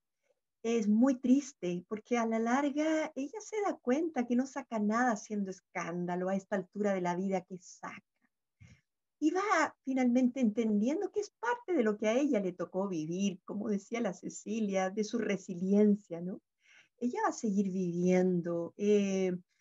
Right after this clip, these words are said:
en, en esa época, y es posible que pase todavía, claro, las mujeres estaban, tenían que acostumbrarse a la vida que les tocó vivir, y era lo que les sucede a ellas. Pero con una paradoja vital que aparece en este cuento,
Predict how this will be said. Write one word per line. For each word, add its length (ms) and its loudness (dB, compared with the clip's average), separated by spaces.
en, 380 2
en 120 6
esa 360 4
época, 460 4
y 120 0
es 80 0
posible 440 -6
que 120 -6
pase 280 -14
todavía, 760 -2
claro, 320 -4
las 180 -2
mujeres 540 -4
estaban, 560 -2
tenían 300 -2
que 100 -2
acostumbrarse 760 -4
a 20 0
la 100 -2
vida 280 0
que 80 -12
les 180 -16
tocó 340 -6
vivir, 520 -2
y 100 -4
era 140 -2
lo 160 -4
que 80 -12
les 180 -16
sucede 460 -6
a 20 -6
ellas. 380 -4
Pero 380 -6
con 160 -2
una 160 -2
paradoja 720 -2
vital 640 2
que 380 2
aparece 440 -2
en 80 2
este 260 -6
cuento, 580 0